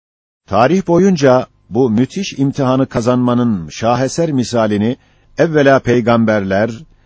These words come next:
ve bilhassa Sultanul Enbiya sallallahu aleyhi ve sellem Efendimiz, sonra onun halife ve sahabeleri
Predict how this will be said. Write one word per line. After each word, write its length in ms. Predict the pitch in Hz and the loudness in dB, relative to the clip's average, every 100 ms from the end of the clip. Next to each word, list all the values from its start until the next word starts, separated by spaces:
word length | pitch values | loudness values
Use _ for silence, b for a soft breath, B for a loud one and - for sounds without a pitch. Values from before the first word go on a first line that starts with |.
| _ | _
ve 160 | 110 117 | -2 2
bilhassa 600 | 170 127 123 - 120 120 | 0 0 -4 -2 -2 -2
Sultanul 680 | - 120 107 156 151 120 113 | -4 -6 -4 -4 -2 -2 -2
Enbiya 520 | 117 113 113 117 120 | -2 0 0 0 0
sallallahu 680 | 110 107 107 110 107 127 117 | -2 -4 -4 -2 0 0 0
aleyhi 340 | 107 110 101 104 | -2 -2 -2 -2
ve 80 | 101 | -2
sellem 420 | - 101 120 139 | -4 -2 -2 -2
Efendimiz, 760 | 113 95 90 87 90 117 - b b b b b | -2 -2 -4 -4 -4 -6 -10 b b b b b
sonra 400 | - - 175 156 | -8 -2 0 0
onun 320 | 143 131 135 135 | 0 0 0 0
halife 520 | 120 127 135 - 151 | -2 0 0 0 0
ve 100 | 127 | 0
sahabeleri 800 | - 107 110 104 101 98 127 | -2 0 0 0 0 0 0